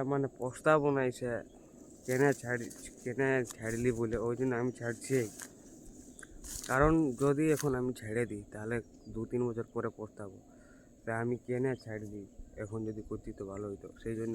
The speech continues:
আমি এখন ভিডিও করছি। তো তোমরা একটু পাশে থাকবে, আর কি বলবো। যে আমার ভিডিও তিন চারটা ভিউ আছে, ওটার আমার কোনো অসুবিধা নেই, দু, দু তিনটা আসলেও আমার কোনো অসুবিধা নেই। কারণ আমি তো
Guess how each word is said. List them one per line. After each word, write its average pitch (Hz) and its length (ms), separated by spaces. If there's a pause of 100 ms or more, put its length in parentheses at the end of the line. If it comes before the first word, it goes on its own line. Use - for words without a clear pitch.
আমি 110 160
এখন 113 120 (100)
ভিডিও 113 260
করছি। 127 260 (760)
তো 113 60 (560)
তোমরা 120 320
একটু 131 140 (100)
পাশে 113 280
থাকবে, 123 320
আর 117 140
কি 123 60 (100)
বলবো। 104 240 (1300)
যে 147 140 (480)
আমার 139 280
ভিডিও 147 200 (140)
তিন 147 220
চারটা 147 360
ভিউ 135 140 (100)
আছে, 120 200
ওটার 131 260
আমার 127 220
কোনো 123 220
অসুবিধা 113 400
নেই, 127 100 (220)
দু, 113 80 (180)
দু 117 80 (140)
তিনটা 123 300
আসলেও 127 320
আমার 123 220
কোনো 123 220
অসুবিধা 113 380
নেই। 127 80 (500)
কারণ 123 180 (120)
আমি 127 200
তো 156 60